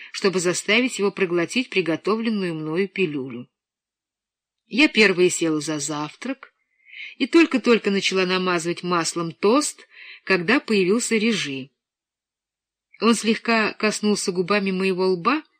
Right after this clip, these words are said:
несмотря на почти трагическое выражение лица, не сказал ни слова ни о моём поведении на вчерашнем вечере,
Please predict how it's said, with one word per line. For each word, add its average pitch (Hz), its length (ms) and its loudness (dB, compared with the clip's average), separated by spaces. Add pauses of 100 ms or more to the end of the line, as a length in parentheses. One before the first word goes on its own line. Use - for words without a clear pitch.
(480)
несмотря 180 680 -2
на 175 80 -6
почти - 500 -2 (280)
трагическое 180 800 0
выражение 147 540 -4
лица, 202 500 -4 (560)
не 165 120 -8
сказал 180 420 0
ни 247 120 2
слова 175 560 0
ни 165 140 -4
о 180 60 0
моём 175 320 0
поведении 165 520 0
на 151 100 -6
вчерашнем 151 580 -6
вечере, 233 540 0